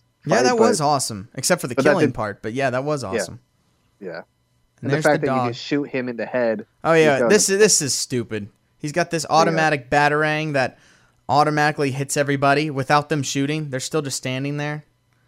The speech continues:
Speaker 2: Yeah,
Speaker 1: And then,
Speaker 2: this
Speaker 1: but
Speaker 2: is
Speaker 1: then
Speaker 2: like
Speaker 1: the dog grabs it.
Speaker 2: Of course, like it's a little mosquito.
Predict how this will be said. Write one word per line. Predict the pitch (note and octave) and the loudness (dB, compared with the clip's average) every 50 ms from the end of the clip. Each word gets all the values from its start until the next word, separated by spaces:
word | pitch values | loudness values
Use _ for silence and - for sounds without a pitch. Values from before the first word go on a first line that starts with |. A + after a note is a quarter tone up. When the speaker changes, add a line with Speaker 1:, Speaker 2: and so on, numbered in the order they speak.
| _ _ | _ _
Speaker 2:
Yeah, | G#3+ G3 F#3+ | -8 -4 -2
Speaker 1:
And | F#3 F3 F#3 | 0 2 2
then, | F#3+ F#3+ F#3 | 2 2 2
Speaker 2:
this | - - | 0 -2
Speaker 1:
but | F#3 G3+ | -2 -2
Speaker 2:
is | G3 | 0
Speaker 1:
then | A#3 A#3 A3 | 0 0 0
Speaker 2:
like | G3+ | 0
Speaker 1:
the | E3 | 2
dog | D3+ D#3+ D#3+ D#3+ D3 A#2+ | 4 4 6 4 4 2
grabs | B2+ B2 A#2+ A2 G2 F2 F#2 | 0 -2 -2 -2 -4 -6 -10
it. | - - _ _ _ _ _ _ _ _ _ _ _ | -16 -16 _ _ _ _ _ _ _ _ _ _ _
Speaker 2:
Of | A2 - | -18 -8
course, | - - G#2+ F#2+ F#2 - - | -2 -2 0 0 -2 -2 0
like | A#2 G#2+ A2 | 0 0 0
it's | A2 - - | -2 0 2
a | A#2 | 2
little | A2+ G#2 G2 | 2 2 2
mosquito. | F2+ F#2+ F2+ - - - - A2+ G#2 F2 D#2+ E2 E2 | -2 -4 -6 -8 -8 -6 -4 -2 -2 -2 -4 -6 -8